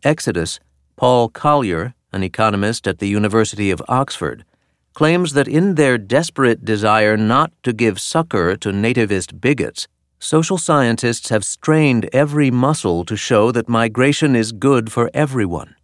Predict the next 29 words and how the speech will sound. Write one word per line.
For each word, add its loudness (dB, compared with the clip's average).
George 0
Borjas 2
of -6
Harvard 0
argues 0
that -2
since -2
he 0
began 0
studying 0
immigration -2
in -2
the -2
nineteen -2
eighties, -4
his 0
fellow 2
economists -2
have -2
grown 2
far 2
less 0
tolerant 2
of -2
research -2
that -4
emphasizes -2
its -10
costs. -6